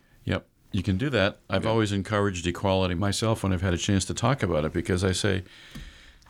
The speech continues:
Speaker 1: I've had people say, "Well, I've got one child who's worth a lot of money, and they've done very well, and I've got two other children who haven't, so I don't need to leave anything to the person who's done very well."
Speaker 2: Mm-hmm.
Speaker 1: So I said, "Then they're gonna forever feel left out
Speaker 2: Yeah.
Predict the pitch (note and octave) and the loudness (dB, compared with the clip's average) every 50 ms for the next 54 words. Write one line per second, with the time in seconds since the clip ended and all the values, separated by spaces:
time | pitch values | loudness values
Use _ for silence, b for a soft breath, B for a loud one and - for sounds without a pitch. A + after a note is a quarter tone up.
0 | B B - A2 G#2+ G#2 G2+ - A#2+ G#2+ G#2 - B2+ - A2+ - - A#2 A2 A2+ | B B -6 -2 -2 -2 0 2 0 0 2 2 -2 -2 -2 0 0 2 2 2
1 | A2+ A#2 A#2 A#2 C#3 A#2+ F#2+ B2 B2+ C3+ - - C3+ B2+ A#2+ A2 G#2+ A2+ A2 A2 | 2 0 0 0 0 0 2 0 0 0 -2 0 0 0 0 0 0 0 0 -2
2 | F#2+ - - A2 A#2 B2+ B2 A#2 G#2 G2 G#2+ A2 A#2 A2+ G2 G#2 G#2 G#2 A#2 A#2 | -2 -2 0 2 2 2 2 0 -2 0 0 2 2 0 0 -2 -2 0 0 2
3 | G#2 F#2 F#2 E2+ G2 G2+ G2 F#2 G2 G2+ G2+ G2 F#2+ G2 G2 G2+ G2+ G2 F#2+ F2 | 2 0 0 0 0 0 0 2 2 2 2 2 2 0 0 0 0 0 2 2
4 | G2+ G#2 - - - A#2 A2 G#2+ G2+ F#2+ - - G2+ G2 F#2+ F#2+ F2 E2 F#2+ F#2+ | 2 2 2 0 -2 0 0 0 0 -2 -2 0 0 0 0 0 0 0 0 0
5 | F2+ E2+ G2+ G2+ G2+ G2 F#2+ F#2+ - _ b b b b b b b b b b | 0 2 2 2 2 2 0 -2 -4 _ b b b b b b b b b b
6 | b _ - - _ - - - - - G#2 F#2+ F#2 F#2 G2+ G#2 G#2 G#2 G#2 - | b _ -20 -20 _ -20 -18 -10 -4 0 2 2 2 2 0 0 0 0 0 0
7 | - F#2+ F2+ F#2+ G2+ F#2 G2 F#2 F#2 - - F2+ F2 - F#2 F#2 - - G2 F#2 | 0 -2 0 0 2 2 2 2 2 0 0 -2 0 0 -2 -4 -2 0 0 0
8 | E2+ - F#2+ F2+ E2 D2+ - F#2 F2+ E2+ D#2+ F2 E2+ E2 E2+ F2 F#2+ F#2 D2+ D#2+ | 0 0 0 -2 -2 0 0 0 0 2 2 0 0 0 0 0 0 0 0 -2
9 | D#2 - - C3+ B2 A#2+ A#2+ A#2+ A#2+ - - - - - F#2+ F2+ E2+ - G2+ F#2 | -6 -6 -4 -2 -2 -2 -2 -4 -6 -10 -14 -12 -6 -2 -2 0 0 0 0 -2
10 | E2+ F#2 F#2+ F#2 F2 F2+ F2+ E2 F2+ F2+ F2+ F2+ F2 - - F#2 F2 F2+ G2 G2+ | 0 0 0 0 2 0 0 0 0 0 0 0 -2 -2 -4 -2 0 2 2 0
11 | G2+ F2+ - G#2 G2 F#2+ F#2 F#2 F2+ - - - F#2 F#2+ G2 F#2 - - G2+ G2 | 0 -2 -2 0 0 0 0 -2 -4 -6 -8 -6 -2 -2 -2 -2 0 -2 -2 -2
12 | F#2 - - C#3+ C3 B2+ B2 A#2+ A#2+ | -2 -4 -4 -4 -2 -2 -2 -2 -4